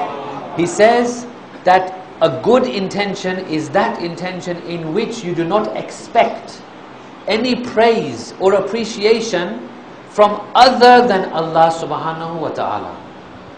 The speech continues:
Now here we have two traps of shaitan, which we tend to fall into. The first trap of shaitan is that we do something, we do a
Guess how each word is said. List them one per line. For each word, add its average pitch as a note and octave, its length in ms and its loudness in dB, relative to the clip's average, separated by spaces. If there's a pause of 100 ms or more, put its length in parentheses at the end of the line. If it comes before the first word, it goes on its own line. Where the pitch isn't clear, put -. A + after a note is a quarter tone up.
(400)
Now B2+ 220 -4
here G#3+ 440 2
we F3 120 2
have C#3+ 260 -4 (140)
two G#3 500 -4 (260)
traps - 540 -4
of C#3+ 160 -6
shaitan, B2 540 -8 (840)
which E4 320 -4 (1300)
we D#3+ 240 0
tend G#3 460 -4
to F#3 140 -2
fall E3 460 -2
into. C3 420 -6 (1160)
The D#3 80 -2
first C#4+ 440 6
trap A3+ 180 4
of G3+ 160 2
shaitan D#3 580 -2
is C3 460 -4 (880)
that E3 200 -2
we F#3+ 180 0
do A3 320 2
something, F3 580 0 (1000)
we D#3 100 0
do B3+ 200 4
a A3+ 40 10